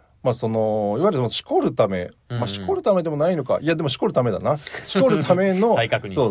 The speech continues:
Speaker 2: たい。
Speaker 1: そう、催眠音声みたいなのも、なんかね、もう一個バーンと流行ったりして、
Speaker 2: ほうほうほうほう。
Speaker 1: で、それ催眠で流行ったりとか。
Speaker 2: うん。
Speaker 1: で、まあ、それも言ったら、その、限られた音声という手法の中ですごい食い合わせがいい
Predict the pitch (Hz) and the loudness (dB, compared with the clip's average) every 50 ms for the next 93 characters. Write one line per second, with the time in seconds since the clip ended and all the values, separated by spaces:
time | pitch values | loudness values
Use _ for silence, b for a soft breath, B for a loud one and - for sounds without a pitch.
0 | - 127 135 131 117 101 127 143 151 139 143 214 175 135 - - 117 107 110 117 | 4 4 4 4 2 2 0 2 2 4 4 2 2 0 0 -2 -2 -2 -2 0
1 | 107 123 110 127 160 185 151 - B B B B B B _ 135 127 110 98 87 | 0 0 2 2 4 4 2 2 B B B B B B _ -6 -4 -4 -4 -4
2 | 87 90 95 117 117 - - 95 92 104 123 123 120 104 98 - 107 117 127 131 | -4 -4 -6 -8 -8 -10 -10 -8 -8 -6 -6 -6 -8 -8 -6 -2 0 2 2 0
3 | 131 - _ _ _ _ - 143 139 120 107 98 101 110 107 98 208 202 170 147 | 0 -4 _ _ _ _ -4 2 2 4 2 2 0 -4 -2 0 2 2 2 2
4 | 151 131 - 120 110 95 104 101 98 98 92 90 90 85 85 76 82 87 85 87 | 0 -2 -2 -4 -2 0 0 0 0 -2 -4 -6 -8 -10 -10 -10 -8 -8 -8 -8
5 | 110 107 98 92 85 - - - - 190 190 151 107 - b b b b - 151 | -10 -10 -10 -10 -10 -12 -10 0 4 4 4 4 4 0 b b b b -6 -2
6 | 208 196 135 123 120 - - 240 294 294 294 302 381 - - 339 320 143 107 92 | -2 0 0 0 -2 0 0 2 2 2 0 -2 -2 -4 -4 0 2 2 2 2
7 | 90 95 - - _ _ _ _ _ _ _ - - 101 95 92 90 - - 170 | 0 -6 -14 -18 _ _ _ _ _ _ _ -16 -12 -10 -10 -10 -8 -4 -4 -4
8 | 170 214 240 247 240 220 180 151 - 160 160 127 101 - - 156 190 208 175 - | -2 2 4 4 6 4 4 2 2 4 4 4 4 2 0 0 0 0 0 -2
9 | - 113 95 - 92 87 - - 101 - 131 123 123 127 143 123 101 87 85 85 | -4 -6 -6 -6 -10 -10 -10 -10 -6 -4 -2 0 0 0 0 -2 -2 -6 -8 -8
10 | - - - - - 180 196 277 269 226 196 202 165 B B B B B B B | -10 -8 -8 -8 -6 -4 -4 -2 -2 0 -2 -2 -4 B B B B B B B
11 | B _ _ _ - - - 226 233 233 226 214 196 - 202 151 139 170 196 208 | B _ _ _ -18 -10 -6 -2 2 4 4 4 4 2 0 -2 -2 0 0 -2
12 | 165 107 - | -2 -4 -6